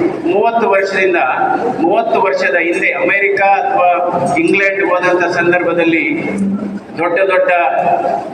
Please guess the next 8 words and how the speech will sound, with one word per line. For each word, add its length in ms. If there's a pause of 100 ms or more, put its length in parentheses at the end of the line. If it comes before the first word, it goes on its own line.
ರಸ್ತೆಗಳನ್ನ 520 (120)
ನೋಡ್ತಾ 300
ಇದ್ವಿ, 560 (600)
ದೊಡ್ಡ 160 (120)
ದೊಡ್ಡ 200
ರೈಲುಗಳನ್ನ 760 (560)
ನೋಡ್ತಾ 300
ಇದ್ವಿ. 600